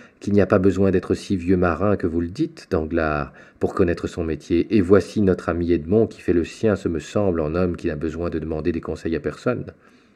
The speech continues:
Oui, » dit Danglars, en jetant sur Dantès un regard oblique où brilla un éclair de haine. « Oui, c'est jeune et cela ne doute de rien. À peine le capitaine a-t-il été mort qu'il a pris le commandement sans consulter personne et qu'il nous a fait perdre un jour et demi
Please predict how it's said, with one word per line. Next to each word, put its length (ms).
Oui, » 300
dit 120
Danglars, 520
en 120
jetant 340
sur 180
Dantès 420
un 40
regard 320
oblique 420
où 80
brilla 400
un 100
éclair 320
de 100
haine. « 380
Oui, 280
c'est 180
jeune 480
et 80
cela 240
ne 100
doute 200
de 80
rien. 400
À 120
peine 200
le 80
capitaine 460
a-t-il 300
été 180
mort 400
qu'il 140
a 80
pris 140
le 60
commandement 460
sans 160
consulter 420
personne 460
et 60
qu'il 160
nous 120
a 60
fait 160
perdre 300
un 140
jour 260
et 40
demi 340